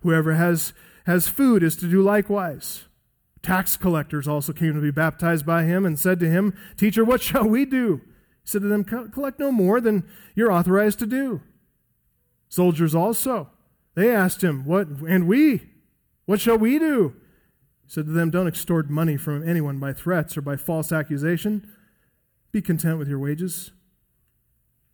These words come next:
Powerful stuff. So powerful, so effective that people wondered, "Who is this guy? This guy must be the Messiah." Verse fifteen,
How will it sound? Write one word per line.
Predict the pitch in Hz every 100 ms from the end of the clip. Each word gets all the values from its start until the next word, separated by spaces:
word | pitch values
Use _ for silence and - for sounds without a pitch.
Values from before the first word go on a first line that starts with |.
| _ _ _ _ _ _
Powerful | - 196 233 214 165
stuff. | - - 151 135 - - _ _ _ _ _ _ _ _ _ _ _ _ _ - -
So | - - 233 254 226
powerful, | 175 - 185 240 240 - 240
so | - 190
effective | 156 - - 226 - 254 185
that | 160
people | 214 208 175 143 - _ _ -
wondered, | 160 226 175 143 - -
"Who | 254 233 -
is | 185 233 160
this | 175 208 156
guy? | 165 202 214 165 127 - _ _ _ _ _ -
This | 277
guy | 254 208
must | 180 -
be | 180
the | 170
Messiah." | 180 185 - 233 294 269 233 - _ _ _ _ _ _ _ _
Verse | 156 -
fifteen, | 165 156 - 185 202 185